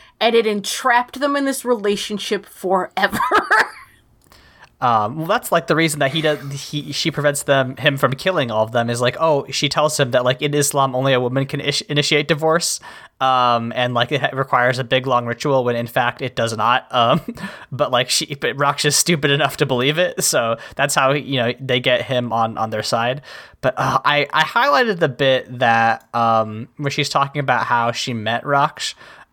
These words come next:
Speaker 2: um, because, like, uh, she's talking about how, like, you know, once they finally got married, the, the passage is,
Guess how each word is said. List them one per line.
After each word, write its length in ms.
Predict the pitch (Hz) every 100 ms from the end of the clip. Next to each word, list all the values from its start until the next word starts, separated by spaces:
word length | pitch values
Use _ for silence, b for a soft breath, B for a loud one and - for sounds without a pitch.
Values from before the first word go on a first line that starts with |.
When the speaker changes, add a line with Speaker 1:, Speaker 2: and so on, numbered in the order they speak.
| -
Speaker 2:
um, 500 | 120 117 110 110 113 B B B -
because, 280 | 139 143 131
like, 400 | 131 127 - - _ -
uh, 580 | 139 135 120 127 - - _ B B B B _ 147 120 147 139
she's 260 | - 160
talking 220 | 202 220 214
about 180 | 185
how, 180 | 165 143
like, 320 | 135 135 135
you 80 | 135
know, 200 | 123 110
once 300 | 117 135 147
they 120 | 165
finally 300 | 151 147 147
got 200 | 143 123
married, 420 | 123 113 107 107 120
the, 80 | 120
the 100 | 131
passage 400 | 156 151 160 139
is, 300 | 120 117